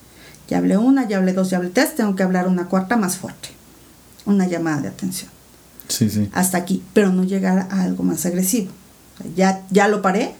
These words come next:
Speaker 1: ya hice lo que para mí en este momento era correcto, entonces voy a seguir caminando. En otros aspectos que veo que son negativos.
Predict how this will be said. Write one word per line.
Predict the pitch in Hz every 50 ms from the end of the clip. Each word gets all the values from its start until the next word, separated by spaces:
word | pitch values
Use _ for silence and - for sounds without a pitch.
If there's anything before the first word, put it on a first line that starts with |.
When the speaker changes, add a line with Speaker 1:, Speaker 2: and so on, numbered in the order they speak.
| - - - - - - - - - - - - -
Speaker 1:
ya | 208 202
hice | 196 202 202 - 285 269
lo | 240 208
que | - 196
para | 185 185 180 180 180
mí | 185 190 208 208
en | 202 196
este | 185 185 185 196
momento | 185 180 175 170 - 175
era | 175 170
correcto, | - 190 190 240 247 - -
entonces | 262 220 - 208 196 190 214 196
voy | 185 185 185
a | 185 190
seguir | 185 - 175 180 175 175
caminando. | - 190 185 175 160 143 135 131 - - - - - - - - - - - - - - - - - - - - - - - - - - - - - - - - - -
En | 196 202 214 214
otros | 220 214 214 240 240 -
aspectos | 226 185 - - 196 190 - - 190 -
que | - 202 190
veo | 180 185 185 190 185
que | 185 180
son | 180 - - 165
negativos. | 160 147 139 143 147 147 - - - - - - - -